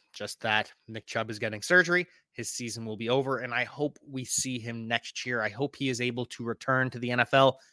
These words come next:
Nick Chubb just built different, but it looked awful. Speedy recovery for Nick Chubb. That is our first and foremost opinion, first and foremost thought, but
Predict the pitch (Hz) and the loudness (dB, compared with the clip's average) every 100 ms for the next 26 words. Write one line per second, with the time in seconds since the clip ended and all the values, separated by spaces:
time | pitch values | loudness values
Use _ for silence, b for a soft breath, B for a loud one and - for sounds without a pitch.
0 | b b _ 127 147 - 151 135 127 b | b b _ 0 0 6 10 10 8 b
1 | b - 113 139 135 - - 117 107 - | b -14 0 6 6 4 -2 -2 -2 -6
2 | 107 - 101 - - - - - 110 - | -8 -6 -12 -12 -14 -12 -12 -14 -18 -18
3 | - _ _ - 120 123 - 127 123 - | -20 _ _ 0 4 4 6 6 6 2
4 | _ _ _ _ _ _ - - 202 208 | _ _ _ _ _ _ -8 2 6 8
5 | 196 175 151 117 95 - _ _ 127 117 | 8 6 6 4 4 -14 _ _ -2 0
6 | 107 - - 80 _ _ _ _ _ _ | -2 -6 -8 -8 _ _ _ _ _ _
7 | _ _ - 143 147 139 139 139 117 - | _ _ 6 10 10 10 8 8 4 4
8 | 160 147 143 131 131 127 123 120 - 127 | 4 6 2 2 4 6 4 0 -2 -4
9 | - 190 180 170 165 160 139 131 - 135 | 6 6 8 4 2 0 0 -4 -2 0
10 | 120 - - 160 - b b b 113 120 | -2 -2 6 6 6 b b b 2 8
11 | 190 | 8